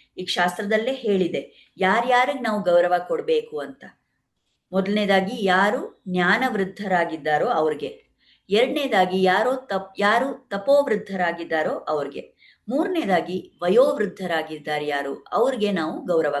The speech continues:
ಕೊಡ್ಬೇಕು. ಜ್ಞಾನ ವೃದ್ಧರು ಅಂದ್ರೆ ಏನು? ನಮಗಿಂತ ಹೆಚ್ಚು ಜ್ಞಾನ ಯಾರಿಗಿದೆಯೋ, ಯಾರ್ ಬಹಳಷ್ಟು ಅಭ್ಯಾಸ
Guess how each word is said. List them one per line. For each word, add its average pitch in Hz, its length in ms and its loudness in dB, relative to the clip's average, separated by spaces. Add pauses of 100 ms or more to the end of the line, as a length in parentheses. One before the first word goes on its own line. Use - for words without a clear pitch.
ಕೊಡ್ಬೇಕು. 131 400 -16 (540)
ಜ್ಞಾನ 254 360 2
ವೃದ್ಧರು 220 420 0
ಅಂದ್ರೆ 185 240 -2
ಏನು? 160 340 -4 (220)
ನಮಗಿಂತ 220 440 -2
ಹೆಚ್ಚು 240 460 -4
ಜ್ಞಾನ 208 420 -2
ಯಾರಿಗಿದೆಯೋ, 170 840 0 (260)
ಯಾರ್ 208 280 2 (260)
ಬಹಳಷ್ಟು 208 400 -2
ಅಭ್ಯಾಸ 214 440 -4